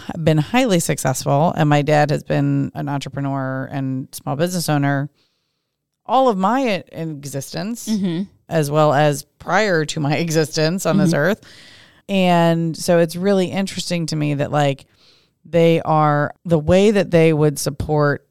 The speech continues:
Speaker 1: some things versus others had taught me two things. Number one, it taught me that there are multiple paths and you have to look at what's gonna be best for the child.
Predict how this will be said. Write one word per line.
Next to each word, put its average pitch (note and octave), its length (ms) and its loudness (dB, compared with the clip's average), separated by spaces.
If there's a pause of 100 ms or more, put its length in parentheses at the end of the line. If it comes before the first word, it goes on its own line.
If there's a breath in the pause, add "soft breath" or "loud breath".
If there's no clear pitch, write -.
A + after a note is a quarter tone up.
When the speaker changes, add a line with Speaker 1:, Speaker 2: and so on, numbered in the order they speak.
Speaker 1:
some D#3 300 2
things C#3+ 300 0
versus C#3 400 -4
others C#3 400 0
had - 120 -8
taught D3 180 0
me D3 100 0
two C#3+ 180 -4
things. C3 300 -4
Number C#3+ 180 -2
one, D#3+ 480 2 (840 soft breath)
it E3+ 180 0
taught E3 260 0
me E3 160 0
that D3 580 0 (960)
there E3+ 320 2
are D3+ 460 4 (460)
multiple F#3 600 2
paths C#3+ 460 0
and D#3 180 -2
you D3 80 2
have D3 100 -2
to D3+ 100 -4
look D3 280 -2
at D3+ 100 -4
what's D#3 220 0
gonna D3+ 140 -2
be D3 100 2
best C#3+ 260 0
for C#3 80 -8
the C3 100 -6
child. C#3 760 -2